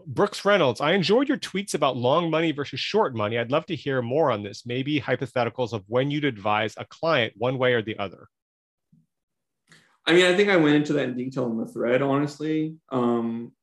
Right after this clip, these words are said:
Speaker 2: you know, but I, I think the short answer is you have to be like, "Is there a longer relationship to be gained here,
Speaker 1: Mm.
Speaker 2: um, by taking, you know, the long,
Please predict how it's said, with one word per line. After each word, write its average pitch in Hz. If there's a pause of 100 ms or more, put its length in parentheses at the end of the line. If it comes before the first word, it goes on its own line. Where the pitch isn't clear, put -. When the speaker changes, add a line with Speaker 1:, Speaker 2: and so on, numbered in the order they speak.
(160)
Speaker 2:
you 123
know, 120
but 123
I, -
I 127
think 135 (340)
the 139
short 143
answer 127
is 120
you 131
have 120
to 127
be 123
like, 120
"Is 123
there 131
a 120
longer 120
relationship 123
to 117
be 117
gained 117
here, 107
Speaker 1:
Mm. 104
Speaker 2:
um, 110
by 131
taking, 117
you 123
know, 110
the 117
long, 113